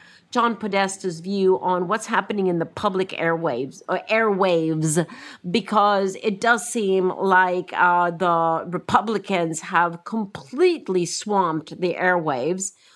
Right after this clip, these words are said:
uh, in order to taint the public's opinion about this. So let's talk to John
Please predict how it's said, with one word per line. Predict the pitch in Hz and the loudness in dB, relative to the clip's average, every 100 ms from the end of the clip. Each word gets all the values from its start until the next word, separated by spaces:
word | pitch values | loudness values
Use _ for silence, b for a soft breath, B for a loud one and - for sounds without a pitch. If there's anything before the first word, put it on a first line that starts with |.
| b b _ - | b b _ 0
uh, | 175 160 120 - | 2 4 2 0
in | - 214 | 0 0
order | 175 202 202 190 185 | 0 0 2 2 0
to | - - 196 180 175 175 - | -2 -2 2 4 2 0 -4
taint | - 220 190 180 - b b b | -4 2 2 2 -4 b b b
the | 175 196 | -4 -4
public's | 202 - 226 196 180 - | -4 -2 0 0 -2 -4
opinion | 170 202 196 175 | -4 0 0 0
about | 156 139 135 | 0 -2 -2
this. | - 139 - | -4 -10 0
So | 220 190 - | 2 2 0
let's | 220 277 - | 0 0 -2
talk | - 233 208 - | -6 -2 -2 -2
to | 208 185 170 | -2 -2 -2
John | 180 208 180 165 170 | -4 0 0 -2 -6